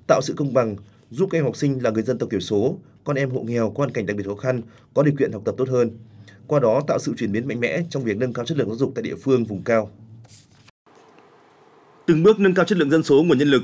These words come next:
chỉ số hạnh phúc cho người dân và đảm bảo an ninh trật tự trên địa bàn. Tỉnh Yên Bái đã dành hơn mười bảy tỷ năm trăm hai mươi lăm triệu đồng để đẩy lùi tình trạng tảo hôn, hôn nhân cận huyết thống và xuất cảnh trái phép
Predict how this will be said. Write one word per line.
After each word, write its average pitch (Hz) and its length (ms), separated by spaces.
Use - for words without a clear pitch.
chỉ 151 120
số 175 120
hạnh 147 100
phúc 208 160
cho 180 100
người 139 100
dân 143 380
và 123 80
đảm 117 140
bảo 107 140
an 143 100
ninh 151 80
trật - 140
tự 135 180
trên 143 120
địa 113 80
bàn. 110 260
Tỉnh 135 120
Yên 165 120
Bái 151 160
đã 175 100
dành 151 240
hơn 170 160
mười 143 100
bảy 117 240
tỷ 120 200
năm 139 220
trăm 147 180
hai 147 100
mươi 143 100
lăm 139 100
triệu 123 120
đồng 110 220
để 101 80
đẩy 98 120
lùi 110 140
tình 104 140
trạng 104 160
tảo 104 160
hôn, 131 240
hôn 156 120
nhân 151 140
cận - 120
huyết 165 140
thống 151 300
và 117 180
xuất 190 160
cảnh 110 140
trái 120 100
phép 190 220